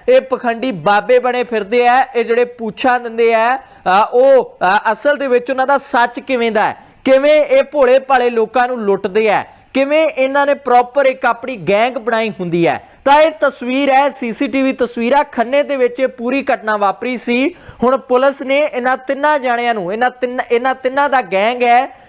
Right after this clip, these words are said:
ਇਹ ਜਿਹੜਾ ਬਾਬਾ ਬਣ ਕੇ, ਪਖੰਡੀ ਸਾਧੂ ਬਣ ਕੇ ਲੋਕਾਂ ਨੂੰ ਗੁੰਮਰਾਹ ਕਰਦੇ ਸੀ, ਲੁੱਟਦੇ ਸੀਗੇ, ਲੋਕਾਂ ਦੇ ਨਾਲ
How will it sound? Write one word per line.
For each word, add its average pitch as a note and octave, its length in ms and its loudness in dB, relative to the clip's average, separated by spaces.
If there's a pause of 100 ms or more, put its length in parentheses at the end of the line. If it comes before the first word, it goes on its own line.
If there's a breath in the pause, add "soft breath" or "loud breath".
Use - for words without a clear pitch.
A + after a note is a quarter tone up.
(100)
ਇਹ B3 100 4
ਜਿਹੜਾ B3 220 2
ਬਾਬਾ G#3 440 0
ਬਣ A#3 200 -2
ਕੇ, B3+ 180 -2
ਪਖੰਡੀ A#3 440 -4
ਸਾਧੂ B3 380 -2
ਬਣ A3+ 180 -2
ਕੇ B3 160 -4
ਲੋਕਾਂ A3 320 0
ਨੂੰ A#3+ 120 -8
ਗੁੰਮਰਾਹ F#3+ 340 0
ਕਰਦੇ A3+ 360 -2 (120)
ਸੀ, B3 120 -4
ਲੁੱਟਦੇ G3+ 580 0
ਸੀਗੇ, A#3+ 260 -2
ਲੋਕਾਂ A3 360 -2
ਦੇ A#3+ 80 -8
ਨਾਲ A3+ 320 2